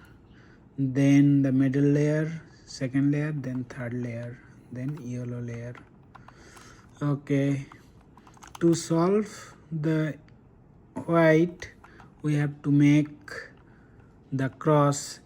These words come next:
in the yellow side. So it will be like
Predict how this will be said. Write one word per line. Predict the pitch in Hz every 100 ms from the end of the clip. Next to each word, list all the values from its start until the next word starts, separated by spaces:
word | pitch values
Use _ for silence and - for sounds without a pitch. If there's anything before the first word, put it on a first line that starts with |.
| 151
in | 143 143
the | 160 226 - - - - - - - - - - - - - -
yellow | - 139 147 143
side. | - 113 110 117 - - _ _ - - - - _ - - - - _ - - - - - -
So | - 143 156 220 170
it | 143 131
will | 147 139
be | 135
like | 135 131 131 -